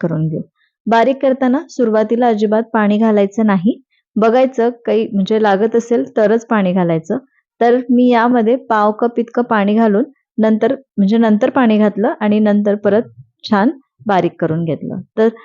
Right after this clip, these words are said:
जितकी शक्य असेल तितकी बारीक अशी पेस्ट तयार करून घ्यायची, पण पाणी जास्त घालायचं नाही, थोडं पाणी घालूनच आपण हे बारीक करून घेऊ. तर हे बघा, असं हे झालेलं आहे. मी परत एकदा थोडंसं परत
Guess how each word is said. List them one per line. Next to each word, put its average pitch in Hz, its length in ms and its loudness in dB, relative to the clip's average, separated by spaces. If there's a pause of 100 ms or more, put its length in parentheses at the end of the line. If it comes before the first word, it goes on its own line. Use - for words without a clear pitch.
(320)
जितकी 247 360 0
शक्य 262 380 0
असेल 233 360 0
तितकी 233 300 -2
बारीक 208 460 0
अशी 226 200 -4
पेस्ट - 500 -2
तयार 170 220 2
करून 165 320 -4
घ्यायची, 156 420 -6 (300)
पण 254 160 4
पाणी 240 320 0 (260)
जास्त 202 340 -2
घालायचं 196 500 0
नाही, 180 120 -6
थोडं 208 340 0
पाणी 208 260 0
घालूनच 208 540 0
आपण 190 280 -2
हे 226 140 2 (380)
बारीक 175 360 0
करून 156 240 -4
घेऊ. - 140 -6 (340)
तर 190 60 2
हे 185 140 2
बघा, - 240 -2 (360)
असं 214 260 0
हे 254 140 4
झालेलं 214 420 2
आहे. 226 260 0 (400)
मी 214 80 -2
परत 220 360 0
एकदा 214 260 0
थोडंसं 226 440 0
परत 220 280 0